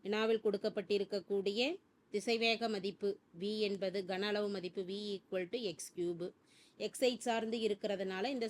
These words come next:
சமன்பாட்டை எக்ஸை பொறுத்து வகையிட, எக்ஸை பொறுத்து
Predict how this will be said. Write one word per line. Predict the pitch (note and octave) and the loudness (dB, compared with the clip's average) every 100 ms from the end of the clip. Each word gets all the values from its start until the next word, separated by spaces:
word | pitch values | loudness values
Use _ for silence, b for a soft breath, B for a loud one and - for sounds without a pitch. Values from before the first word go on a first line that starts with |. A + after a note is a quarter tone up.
| A3 | -2
சமன்பாட்டை | G3+ G#3+ G#3 G3 G3+ B3+ A4 - G3+ | -2 0 0 0 2 2 2 -2 -6
எக்ஸை | - B3 A#3+ G#3+ | 0 0 2 0
பொறுத்து | G#3 C#4+ A3+ | -2 -2 -4
வகையிட, | F3 F#3+ E3+ E3+ F#3+ E3 - _ _ _ _ _ - | -4 -4 -2 0 0 -2 -10 _ _ _ _ _ -14
எக்ஸை | E3 - G3 F#3 F3 | -14 -4 -2 -2 -4
பொறுத்து | E3+ E3 - | -4 -4 -2